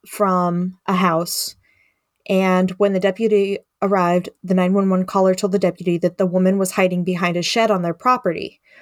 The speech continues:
When he approached her and shined his flashlight on her, she recognized him as a deputy, and she sprinted at him screaming and crying for help.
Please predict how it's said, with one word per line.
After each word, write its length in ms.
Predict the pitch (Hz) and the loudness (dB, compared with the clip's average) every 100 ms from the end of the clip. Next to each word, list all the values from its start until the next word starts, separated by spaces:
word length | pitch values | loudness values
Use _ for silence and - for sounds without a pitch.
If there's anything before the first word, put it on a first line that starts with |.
| - | -4
When 120 | 196 196 | 0 0
he 80 | |
approached 540 | 185 185 269 311 - - | 0 0 0 0 -2 -4
her 340 | 196 165 170 - _ _ _ _ _ - | -2 -2 -6 -12 _ _ _ _ _ -2
and 140 | 185 | 0
shined 220 | 226 220 | 2 0
his 120 | 190 | 0
flashlight 460 | - 233 240 220 185 | 0 0 0 0 0
on 120 | 175 | 0
her, 140 | 170 170 | 0 -2
she 220 | - 214 | -2 -2
recognized 580 | 196 196 226 196 190 185 | 0 0 -2 0 0 2
him 60 | |
as 100 | 180 | 0
a 60 | 170 | 0
deputy, 480 | 180 180 190 180 - | -2 -2 -2 -2 -2
and 100 | 170 | -4
she 160 | - | -2
sprinted 560 | 196 - - 262 277 233 | -2 -2 0 0 2 0
at 120 | 185 | 2
him 160 | 180 175 | 0 0
screaming 800 | - - 208 202 196 160 165 180 _ - | -2 -4 0 2 2 -2 -6 -16 _ -4
and 160 | 180 | -4
crying 280 | 180 180 170 | -2 -6 -4
for 140 | 156 151 | -6 -6
help. 280 | - - | -8 -10